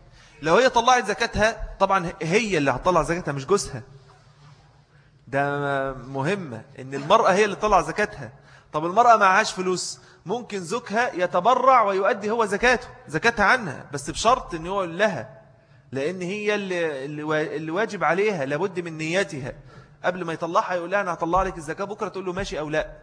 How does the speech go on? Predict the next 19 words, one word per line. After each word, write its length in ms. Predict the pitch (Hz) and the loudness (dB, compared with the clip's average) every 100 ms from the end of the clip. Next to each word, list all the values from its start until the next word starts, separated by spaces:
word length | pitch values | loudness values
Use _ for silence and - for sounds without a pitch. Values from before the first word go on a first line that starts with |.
| - _ - | -20 _ -14
لأن 220 | 131 151 | -12 -8
هي 260 | 156 196 185 | -6 -4 -4
اللي 120 | 165 | -4
مسؤولة، 460 | 143 147 180 120 | -10 -6 -6 -4
هو 240 | 147 175 156 | -4 0 0
وكيلها 460 | 151 220 208 240 233 175 - - - | 0 -2 0 0 -2 -10 -12 -14 -12
في 300 | 160 165 160 | -6 -4 -4
دفع 340 | 135 180 156 | 0 0 0
الزكاة. 520 | 147 147 143 139 113 - - - - - - - _ - | -6 -6 0 2 2 -4 -18 -18 -18 -20 -20 -20 _ -6
طيب، 260 | 147 139 135 | -4 -6 -6
ماذا 260 | 175 269 247 | 2 4 4
تفعل 320 | 247 190 190 | 2 2 0
المرأة 520 | 160 151 143 127 123 - | 2 0 2 -2 -4 -8
لو 120 | 131 | -8
كانت 360 | 151 180 170 151 | -2 -2 -2 -6
متعسرة 540 | 143 127 - 165 151 | 0 0 0 -4 -2
وليس 280 | 147 165 156 | 0 -2 -2
معها 340 | 143 135 123 | -2 0 -2
مال؟ 240 | 117 110 | -4 -8